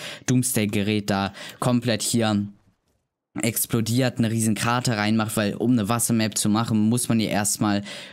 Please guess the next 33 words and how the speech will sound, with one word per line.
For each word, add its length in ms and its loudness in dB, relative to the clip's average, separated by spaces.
unter 560 2
normal 460 2
Null 280 2
gehen, 540 0
weil 400 0
ansonsten 720 0
das 180 -2
Ganze 260 0
ja 40 0
nicht 160 -2
funktioniert. 480 0
Man 140 0
kann 180 0
ja 60 2
nicht 160 0
einfach 240 0
sagen, 320 0
man 140 2
schwemmt 360 0
hier 100 0
ganz 300 0
Salty 220 0
Springs, 420 0
das 280 -2
Wasser 500 0
würde 160 2
ja 120 2
hier 320 0
runterfließen, 800 0
es 80 -4
würde 160 0
hier 220 0
runterfließen. 840 0